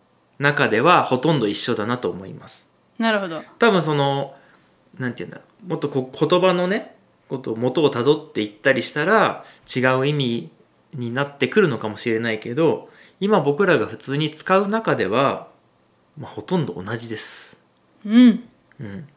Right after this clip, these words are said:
Speaker 1: だけど、あの、まあ、僕の感覚でね、思うその違いっていうのは、さっき言ったようなことで、なんだろうな、こう、例えばね、あの、この間カレーライスの話してたじゃないですか。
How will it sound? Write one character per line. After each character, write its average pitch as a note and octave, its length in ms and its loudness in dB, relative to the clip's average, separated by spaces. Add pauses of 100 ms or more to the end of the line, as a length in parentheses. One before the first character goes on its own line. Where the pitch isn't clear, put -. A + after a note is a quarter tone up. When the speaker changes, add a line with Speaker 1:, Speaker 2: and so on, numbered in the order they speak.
(140)
Speaker 1:
だ A3+ 120 6
け D3+ 160 4
ど、 B2 460 4 (600)
あ B2+ 140 -2
の、 A#2 600 -6 (140)
ま D3+ 80 0
あ、 - 20 0
僕 D#3 260 0
の A#3+ 140 0
感 A3 280 -2
覚 A3 240 0
で G#3 120 2
ね、 B3 180 -10 (540)
思 E3+ 340 0
う B2 300 2 (340)
そ - 100 -12
の G#2+ 120 -8
違 G#2+ 380 -2
い - 20 -6
っ - 60 -10
て - 120 -20
い G2 40 -14
う G2 40 -18
の G2+ 140 -12
は、 G#2 220 -10 (240)
さ - 160 -12
っ - 120 -14
き - 120 -12
言 - 20 -8
っ - 100 -20
た - 100 -8
よ F2+ 80 -8
う - 40 -10
な F#2+ 60 -16
こ - 120 -16
と - 140 -18
で、 B2 400 -10 (720)
な A#2 100 -12
ん A2 80 -12
だ F#2 80 -14
ろ - 140 -16
う - 20 -18
な、 - 180 -20 (640)
こ G#2+ 340 -16 (580)
う、 - 100 0
例 C4+ 100 2
え A#3 40 4
ば F3+ 120 0
ね、 E3+ 300 -10 (760)
あ A#2 80 -12
の、 G2+ 400 -10 (400)
こ C3 100 -8
の C#3 80 0
間 C#3+ 140 6
カ - 160 4
レ D3 100 8
ー D#3 40 6
ラ E3 100 8
イ D3 60 4
ス - 100 -6
の G#2 80 -6
話 G#2+ 320 -6
し - 60 -14
て A2 100 -6
た G2 100 -4
じ F#2+ 100 -8
ゃ E2+ 40 -14
な E2+ 80 -16
い - 20 -18
で - 100 -20
す - 140 -20
か。 - 120 -20